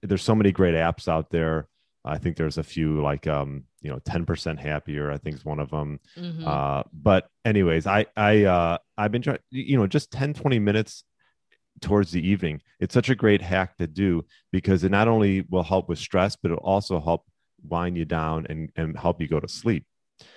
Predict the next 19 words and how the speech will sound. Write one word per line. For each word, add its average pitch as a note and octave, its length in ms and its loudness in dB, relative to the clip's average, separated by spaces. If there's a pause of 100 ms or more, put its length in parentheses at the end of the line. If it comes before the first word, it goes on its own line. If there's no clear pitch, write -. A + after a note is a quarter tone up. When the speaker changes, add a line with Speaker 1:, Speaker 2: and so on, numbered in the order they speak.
(220)
Speaker 1:
Um, C#2+ 520 -6
do F#2 100 0
you F2+ 40 0
do F#2 180 4
any F#2 180 4
meditation? F2+ 680 2 (1080)
Speaker 2:
Um, B3 360 4 (540)
so C4 500 2
I A#3+ 160 4
am D#4+ 240 2
not F#3+ 380 4
real E3+ 260 2
good D#3+ 260 -2
at D3 80 -2
meditating. D3 680 -6
I've D#3 220 -6
tried F3 320 -2
it E3+ 140 -2
a D#3 180 -8